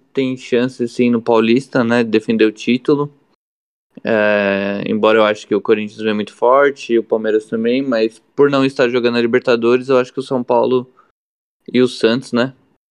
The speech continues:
vão focar nesses campeonatos locais, né? Acho que o São Paulo e o Santos vai focar mais no,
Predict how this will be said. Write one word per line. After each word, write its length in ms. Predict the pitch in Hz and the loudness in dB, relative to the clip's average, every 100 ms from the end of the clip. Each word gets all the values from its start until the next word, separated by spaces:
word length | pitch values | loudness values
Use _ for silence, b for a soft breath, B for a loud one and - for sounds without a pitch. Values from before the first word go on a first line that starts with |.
| _ _ _ _ - | _ _ _ _ -20
vão 440 | 104 110 110 113 | -8 0 2 2
focar 640 | 113 - 120 113 113 107 113 | -4 0 0 2 0 0 0
nesses 360 | 113 113 117 | -2 -4 -10
campeonatos 1300 | - 113 117 113 110 110 - 120 117 110 104 - - _ _ _ - | -4 -2 -2 -2 -2 -4 -4 0 2 0 -4 -12 -20 _ _ _ -4
locais, 520 | 123 120 123 110 110 | 0 0 0 -2 -4
né? 240 | 117 110 117 _ | -6 -10 -10 _
Acho 200 | - 110 | -18 -18
que 80 | - | -16
o 20 | |
São 160 | - 107 | -10 -8
Paulo 240 | - 107 | -4 -4
e 20 | |
o 40 | 107 | -4
Santos 280 | - 107 - | -8 -8 -4
vai 120 | 110 | -6
focar 360 | - 113 113 | -4 -4 -2
mais 300 | 107 110 107 | -2 0 -2
no, 320 | 113 110 104 | -2 -2 -2